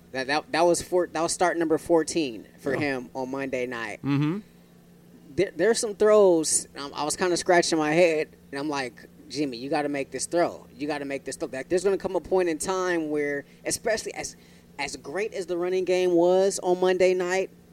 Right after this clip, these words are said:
Speaker 1: and you, and you're running play action, and it's wide, it's right there, it's wide open for you. You got wide open targets,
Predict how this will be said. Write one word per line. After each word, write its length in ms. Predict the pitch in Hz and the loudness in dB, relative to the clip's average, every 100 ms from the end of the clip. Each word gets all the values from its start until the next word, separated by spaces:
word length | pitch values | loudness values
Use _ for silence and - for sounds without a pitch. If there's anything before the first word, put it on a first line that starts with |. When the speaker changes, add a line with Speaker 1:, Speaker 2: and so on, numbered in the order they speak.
| - | -12
Speaker 1:
and 120 | 139 | -6
you, 120 | 151 147 | -6 -4
and 120 | 147 | -2
you're 140 | 147 185 | 4 4
running 300 | 170 180 165 | 4 2 0
play 300 | - 185 175 | 0 0 0
action, 520 | 175 180 - 196 190 - | 0 -2 -2 -4 -4 -8
and 140 | 147 | -6
it's 160 | 160 156 | -4 -4
wide, 300 | 151 170 185 - | -4 -2 -2 -4
it's 160 | 156 | -6
right 240 | 156 180 175 | -2 0 2
there, 260 | 185 185 | 4 4
it's 160 | 175 160 | 2 -2
wide 320 | 160 165 185 | -2 0 0
open 220 | 180 180 | 0 0
for 260 | 175 180 185 | -2 2 4
you. 100 | 185 | 4
You 120 | 165 | 2
got 240 | 170 160 151 | -2 -2 -2
wide 240 | 165 175 | -2 2
open 260 | 180 180 170 | 2 0 -2
targets, 560 | 180 180 180 190 - | -2 0 0 0 -4